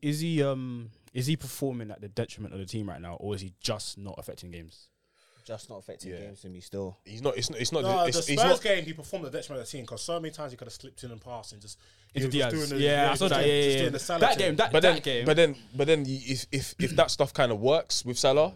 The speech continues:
Speaker 3: like,
Speaker 1: Mm.
Speaker 3: you're not mad, and it normally does.
Speaker 1: To be fair, that's
Speaker 3: So
Speaker 1: him.
Speaker 3: he's
Speaker 1: He's
Speaker 3: not,
Speaker 1: been doing
Speaker 3: yeah,
Speaker 1: that,
Speaker 3: he's
Speaker 1: though.
Speaker 3: been doing
Speaker 1: He's
Speaker 3: that.
Speaker 1: been
Speaker 3: So
Speaker 1: doing
Speaker 3: it's not
Speaker 1: that.
Speaker 3: like
Speaker 1: Yeah.
Speaker 4: Yeah,
Speaker 3: I'm
Speaker 4: but if you're
Speaker 3: surprised,
Speaker 4: doing
Speaker 3: but
Speaker 4: that,
Speaker 3: it's
Speaker 4: you
Speaker 3: just not
Speaker 4: better crash
Speaker 3: working.
Speaker 4: it.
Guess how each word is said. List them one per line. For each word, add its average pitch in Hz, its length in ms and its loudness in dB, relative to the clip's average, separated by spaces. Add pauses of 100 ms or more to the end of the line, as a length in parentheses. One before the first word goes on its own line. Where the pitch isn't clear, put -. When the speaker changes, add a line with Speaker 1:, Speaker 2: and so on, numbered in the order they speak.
Speaker 3:
like, 104 260 0
Speaker 1:
Mm. 98 40 -16
Speaker 3:
you're 120 80 0
not 107 160 0
mad, 113 320 2
and 104 140 -4
it - 20 -8
normally 117 280 -4
does. 107 240 2
Speaker 1:
To 247 40 0
be 359 80 0
fair, 247 140 2
that's - 100 4
Speaker 3:
So 131 80 4
Speaker 1:
him. 117 60 8
Speaker 3:
he's - 80 6
Speaker 1:
He's 120 140 2
Speaker 3:
not, 143 80 6
Speaker 1:
been 262 100 0
doing 139 160 4
Speaker 3:
yeah, 110 60 6
Speaker 1:
that, 101 60 0
Speaker 3:
he's 113 120 0
Speaker 1:
though. 110 40 -2
Speaker 3:
been 147 160 2
doing 113 200 2
Speaker 1:
He's - 60 -4
Speaker 3:
that. 87 100 -6
Speaker 1:
been - 80 0
Speaker 3:
So 117 60 2
Speaker 1:
doing 104 40 4
Speaker 3:
it's 101 100 0
not 135 120 0
Speaker 1:
that. 101 60 -4
Speaker 3:
like 110 280 0
Speaker 1:
Yeah. 120 60 -8
Speaker 4:
Yeah, 113 100 -6
Speaker 3:
I'm 98 80 -12
Speaker 4:
but 196 140 0
if 196 80 -2
you're 208 60 0
Speaker 3:
surprised, - 20 2
Speaker 4:
doing 226 100 0
Speaker 3:
but - 80 6
Speaker 4:
that, - 40 8
Speaker 3:
it's 196 120 2
Speaker 4:
you - 40 0
Speaker 3:
just 202 180 2
not - 80 2
Speaker 4:
better - 100 4
crash 202 100 8
Speaker 3:
working. 123 180 -4
Speaker 4:
it. 78 60 -16